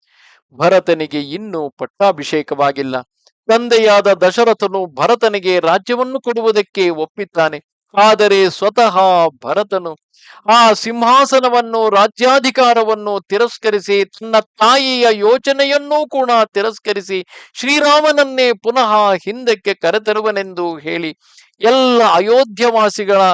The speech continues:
ಅಯೋಧ್ಯಾವಾಸಿಗಳ ಹೃದಯ ಸಿಂಹಾಸನದಲ್ಲಿ ವಿರಾಜಿಸಿದ್ದಾನೆ. ಅಂತಹ ಭರತನು ಶ್ರೀರಾಮನನ್ನು ಕರೆತರುವ ಸಲುತ-, ಸಲುವಾಗಿ ಚತುರಂಗ ಸೇನೆಯನ್ನು, ಎಲ್ಲ ಸಮಸ್ತ ರಾಜಪುರೋಹಿತಾದಿ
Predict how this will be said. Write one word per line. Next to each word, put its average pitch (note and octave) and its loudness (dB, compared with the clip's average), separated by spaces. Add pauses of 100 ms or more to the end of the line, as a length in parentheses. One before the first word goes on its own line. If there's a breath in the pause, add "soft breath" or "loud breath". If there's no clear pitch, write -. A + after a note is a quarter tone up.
(260 loud breath)
ಅಯೋಧ್ಯಾವಾಸಿಗಳ G#3 0
ಹೃದಯ G#3 0
ಸಿಂಹಾಸನದಲ್ಲಿ F#3 -2
ವಿರಾಜಿಸಿದ್ದಾನೆ. D#3+ -2 (540 soft breath)
ಅಂತಹ F3 2
ಭರತನು E3 -4 (280 soft breath)
ಶ್ರೀರಾಮನನ್ನು C#4+ 0
ಕರೆತರುವ C4 2
ಸಲುತ-, A3+ 0
ಸಲುವಾಗಿ G#3+ 0
ಚತುರಂಗ C4+ -2
ಸೇನೆಯನ್ನು, A#3+ 0
ಎಲ್ಲ A#3 0
ಸಮಸ್ತ A3+ -2
ರಾಜಪುರೋಹಿತಾದಿ A#3 0